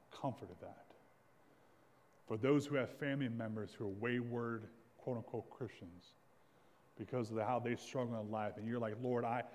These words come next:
I poured my life through Bible study. I did discipleship. I've done devotionals with my family. I prayed, like, Lord, what was," behold, I'm with you to end the age.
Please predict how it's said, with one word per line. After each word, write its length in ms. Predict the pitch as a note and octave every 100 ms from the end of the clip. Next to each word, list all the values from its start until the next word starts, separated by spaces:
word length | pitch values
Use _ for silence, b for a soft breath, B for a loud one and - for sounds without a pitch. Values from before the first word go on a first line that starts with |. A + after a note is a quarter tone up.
| B B C3
I 120 | C3
poured 600 | - - - E3 E3+ D#3+
my 140 | C#3
life 340 | C#3+ C#3 C#3+ -
through 120 | B2 -
Bible 280 | C#3 D3 C#3
study. 360 | - C#3+ B2+ - B B
I 80 | C3
did 140 | D3+ C3+
discipleship. 760 | B2+ - D3 C3 D3 D3 - B B -
I've 240 | C#3+ C#3
done 300 | D3+ D3 D3 B B B -
devotionals 680 | C#3+ C#3+ E3+ E3 E3 D3
with 100 | D3+
my 100 | C3+
family. 320 | A#2+ D#3+ C#3 B2
I 100 | B2+
prayed, 580 | - - F#3 F#3 E3+
like, 160 | D3+ C3+
Lord, 300 | D3+ E3+ D#3+
what 120 | E3+
was," 220 | D#3 D#3+ - - - - - - - - - - - - - - - - - - -
behold, 260 | - G2 G#2+
I'm 180 | G#2 G2
with 160 | F2+
you 100 | - - - - - - - - - - - -
to 60 | F#2
end 120 | F2+
the 80 | F2+
age. 360 | F2+ - -